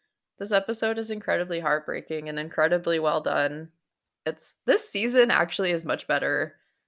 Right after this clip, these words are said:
than I remember it being. I am gonna give it more credit than I originally had coming into it. So, yeah, thank you guys for <laughs> listening. Sorry, this is such a depressing ass episode, but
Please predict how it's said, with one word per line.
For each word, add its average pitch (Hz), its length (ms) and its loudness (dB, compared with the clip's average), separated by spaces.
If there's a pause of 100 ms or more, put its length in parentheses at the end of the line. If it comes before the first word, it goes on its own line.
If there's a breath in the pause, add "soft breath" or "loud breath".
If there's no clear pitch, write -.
(160)
than 156 120 -2
I 131 100 2
remember 120 420 -2
it 92 120 -4
being. 92 500 -8 (640)
I 160 540 -4 (540)
am 156 420 -6
gonna 151 180 -4
give 139 160 -2
it 113 140 -2
more - 160 -4
credit - 400 0
than - 160 -4
I - 300 -8 (120)
originally - 600 -6
had - 280 -4
coming - 280 -6
into - 300 -8
it. 113 200 -2 (1300)
So, 202 640 4 (200 loud breath)
yeah, 294 400 2
thank 214 260 -6
you 240 100 -4
guys 247 300 2
for 269 180 4
<laughs> - 20 0
listening. 208 800 6
Sorry, 175 400 2
this 202 180 -2
is 220 220 -10
such 170 200 0
a 190 60 -8
depressing 190 600 -2
ass 190 240 0
episode, 175 720 0
but 165 240 -2